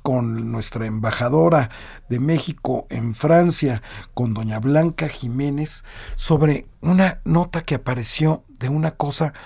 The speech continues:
verdaderamente sorprendente y que nos llena de gran júbilo para todos.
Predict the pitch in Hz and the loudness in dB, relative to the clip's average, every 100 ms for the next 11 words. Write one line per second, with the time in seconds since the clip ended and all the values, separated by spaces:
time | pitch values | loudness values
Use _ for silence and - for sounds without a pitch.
0 | - 135 131 139 156 147 143 151 139 131 | -6 -2 2 4 4 4 4 2 0 -2
1 | - 113 - 101 101 95 123 131 - 143 | -2 -4 -6 -6 -6 -4 -2 -2 -2 -8
2 | 135 - - - - - 131 113 127 120 | -10 -14 -14 -14 -14 -4 -4 0 0 0
3 | 104 139 139 - - 120 110 123 131 117 | 0 2 2 -2 -4 -6 -2 0 0 0
4 | - 127 113 107 98 - 92 85 - 82 | 0 0 0 -4 -6 -4 -4 -4 -8 -10
5 | - - - - | -12 -14 -16 -16